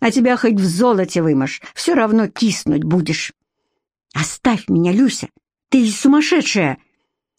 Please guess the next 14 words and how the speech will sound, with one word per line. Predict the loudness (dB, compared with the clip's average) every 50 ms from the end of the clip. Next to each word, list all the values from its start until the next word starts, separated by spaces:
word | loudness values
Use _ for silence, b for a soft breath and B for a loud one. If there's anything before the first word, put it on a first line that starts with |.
| _
"Сумасшедшая, | _ -4 0 2 2 2 2 0 0 0 0 2 2 2 0 -2 -4 -8 -6 -2 0 0 0 0 -2 -4 -6 -8 -12 _ _
это | -2 0 0 0 2 0 2 2 0 -2 -6 _ _
ты!" — | _ 2 4 4 4 4 4 4 4 4 2 2 2 0 -2 B B B B B B B
злорадно | -4 -2 0 0 0 0 0 0 0 -2 -2 0 0 0 0
захохотала | 0 -2 -4 -4 -4 -8 -4 -4 -4 -2 0 0 0 0 0 -2
Черткова. | -2 -2 -4 -4 -4 -6 -4 -2 0 0 0 -2 -4 -8 -12 _ _ _ _ _ _
"Все | _ -14 -12 -8 -2 0 2 2
об | 2 2 2 2
этом | 0 2 2 2 0
знают, | 2 2 2 2 2 2 0 0 -2 -4 -6 B B B B B B B B _ _
так | 0 2 2 2 0 0
и | 0 0
говорят. | 2 2 2 2 2 0 0 0 0 0 0 -2 -4 -16 -20 _ _ _ _ _ _ _ _ _
Вот, | 0 2 4 2 2 0 -2 -8 -16 -20